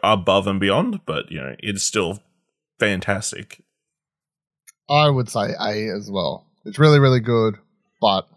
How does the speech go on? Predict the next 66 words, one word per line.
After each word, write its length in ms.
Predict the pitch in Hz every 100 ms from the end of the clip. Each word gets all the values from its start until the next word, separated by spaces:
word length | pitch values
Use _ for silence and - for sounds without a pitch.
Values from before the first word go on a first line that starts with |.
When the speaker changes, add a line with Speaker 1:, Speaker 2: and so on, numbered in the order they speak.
| _ _ _
Speaker 2:
it 120 | - 101
just 180 | 127
feels 220 | - 120 104
like 160 | 98
a 60 | 95
very, 380 | 101 101 98 98
it's, 340 | 95 - -
it's 160 | 95 -
just 160 | 101 -
like, 160 | 85 - - _
it's 360 | 202 - - - _ _ _ -
a 100 | 117
gen-, 320 | 117 135 139
slightly 380 | - 190 202 170
Speaker 1:
It's 100 | 165
a 20 |
very 120 | 165 165
Speaker 2:
newer 80 | 151
Speaker 1:
good 60 |
Speaker 2:
and 80 | 139
Speaker 1:
Ratchet 60 | 92 131
Speaker 2:
upgrade. 80 | -
Speaker 1:
and 80 |
Speaker 2:
Yeah, 80 | 175
it's 100 | 175
Speaker 1:
Clank 100 | 214
Speaker 2:
just, 80 | -
Speaker 1:
game. 80 | 147
Speaker 2:
yeah, 80 | 87
it's 120 | 90
a 60 | 113
very, 260 | 123 113 98
it's 160 | 110 143
a 40 |
good 300 | 196 170 135
Ratchet 220 | 139 110 131
and 60 |
Clank 200 | 165 151
game, 240 | 156 151 135
but 120 | 127
it's 120 | -
not, 220 | 131 104 - _ _ _ _ _ -
"Hey, 360 | 123 95 85 _ _ _
you 120 | - 131
would 160 | 120
buy 280 | 117 107 110
the 80 | 101
P 120 | 107
S 120 | 95
five 260 | - 101 95
for 80 | -
this," 320 | 95 98 95
or, 240 | 95 87 82
like, 140 | 90
"This 180 | 110 113
is 120 | 104
a 40 |
standout 560 | 92 - 131 117 107 104
experience 640 | 98 - 110 101 98 90
on 80 | 92
the 60 | 92
Speaker 1:
Mm-hmm. 200 | 104 110
Speaker 2:
P 60 |
S 60 | 156
five," 320 | 98 92 95 80
or 200 | 69